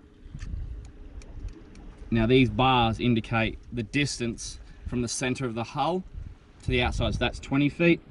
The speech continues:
that's forty feet, and that's sixty feet. I find sixty feet is a good, comfortable range where you get good clarity and you can pinpoint the fish quite accurately. So as you can see, we're moving along slowly with the Minn Kota, scanning the rock.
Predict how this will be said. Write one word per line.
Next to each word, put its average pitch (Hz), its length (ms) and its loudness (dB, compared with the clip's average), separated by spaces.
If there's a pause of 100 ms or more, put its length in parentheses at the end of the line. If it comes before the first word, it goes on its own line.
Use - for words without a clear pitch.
that's - 200 -4
forty 139 280 2
feet, 131 320 0
and 117 100 0
that's 113 160 -2
sixty 127 420 -2
feet. 107 300 -8 (920)
I - 60 -2
find 180 280 6
sixty 151 380 0
feet 139 280 2
is 120 160 2
a 117 60 0
good, 123 240 0
comfortable 123 760 -2 (480)
range 131 540 6 (160)
where 123 120 4
you 117 140 6
get 123 140 4
good 120 180 0
clarity 123 540 4 (400)
and 113 80 -4
you 107 60 -4
can 113 120 -2
pinpoint 123 420 0
the - 80 -14
fish - 360 -4
quite 110 220 0
accurately. 110 500 -2 (200)
So 110 220 0 (760)
as 113 60 -4
you 104 40 -8
can 110 120 -10
see, 135 140 2
we're 127 140 6
moving 123 280 6
along 120 260 4
slowly 127 420 4
with 127 100 4
the 120 60 2
Minn 123 180 4
Kota, 156 420 4
scanning 127 400 4
the 123 60 6
rock. - 280 6